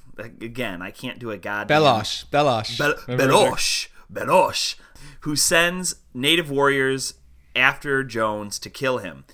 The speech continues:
Speaker 1: Indiana Jones narrowly escapes. Back at his home institution, he is visited by Army intelligence men who discuss his old contact, Abner Ravenwood, who the Nazis have been interested in finding due to his study of the Ark of the Covenant.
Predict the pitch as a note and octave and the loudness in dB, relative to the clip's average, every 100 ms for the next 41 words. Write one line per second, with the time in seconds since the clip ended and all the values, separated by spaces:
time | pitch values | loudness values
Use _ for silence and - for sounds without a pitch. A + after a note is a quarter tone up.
0 | - - - _ C3 C#3 C3+ B2 B2+ A#2+ | -20 -20 -20 _ -4 0 0 -2 -4 -6
1 | A2+ A#2+ B2 A#2+ A2 G#2 - C3+ E2 - | -6 -2 0 0 -2 -4 -2 -2 -4 -8
2 | - - - - - A2+ D3+ F#3+ A3 G3 | -8 -8 -14 -20 -12 0 4 4 2 -4
3 | F3 D#3+ E3 D#3+ D3 C#3 D3+ C#3+ C#3+ C#3+ | -4 -6 -6 -6 -8 -10 -8 -8 -10 -12
4 | B2+ G#2 G2 A2 C#3+ D3 C#3+ C#3 G#2 G#2 | -10 -10 -10 -8 -6 -2 -2 -4 -8 -6
5 | G2 G2 - C3 D#3 D#3+ C3+ C3 C3+ C3 | -6 -6 -4 -2 -2 -6 -8 -4 -4 -4
6 | B2 A#2+ A2+ G#2+ G#2+ G#2+ G2+ G2 - C#3+ | -6 -12 -10 -10 -10 -12 -10 -8 -2 -2
7 | D#3 - - - - G#2 - C#3+ F3 F3 | -2 -4 -10 -18 -14 -14 -4 -2 -2 -2
8 | C#3+ B2+ B2 B2+ A#2+ A#2+ - - - A#2 | -6 -6 -6 -8 -8 -10 -16 -20 -8 -4
9 | B2 C3 B2+ A2+ G2+ G2 G2 F#2+ F#2 F#2 | -2 -2 -2 -2 -4 -6 -10 -8 -8 -10
10 | - - G#2+ A2+ C3+ C#3+ E3 C#3+ C3 A#2+ | -16 -12 -8 2 2 2 -4 -8 -8 -8
11 | D#3+ F#3+ G3 F#3 F3+ - G2+ G2+ G2+ G2+ | -8 -8 -8 -8 -6 -6 -6 -6 -8 -8
12 | A#2 C3 C3+ C#3 - G2+ F#2+ F#2+ - F#2 | -6 -4 -4 -6 -4 -4 -4 -8 -12 -14
13 | F2 F#2 - F2+ F#2 - F#2 E2+ E2+ E2+ | -14 -16 -10 -10 -10 -14 -16 -16 -16 -16
14 | - B2+ G#2+ D#2 | -4 -4 -4 -12